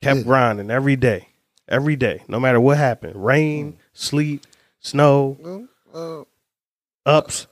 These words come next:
Speaker 1: downs, death?
Speaker 2: I feel like, uh,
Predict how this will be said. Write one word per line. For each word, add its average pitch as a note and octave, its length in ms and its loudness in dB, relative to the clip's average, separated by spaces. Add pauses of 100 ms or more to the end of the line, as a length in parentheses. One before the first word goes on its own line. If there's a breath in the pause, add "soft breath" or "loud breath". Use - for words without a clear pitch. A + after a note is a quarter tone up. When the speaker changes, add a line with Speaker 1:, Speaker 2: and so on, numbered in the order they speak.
Speaker 1:
downs, C#3 680 2 (320)
death? C#3+ 460 2 (500)
Speaker 2:
I D#3+ 120 -10
feel D#3+ 380 -4
like, C#3 480 -6
uh, C3+ 540 0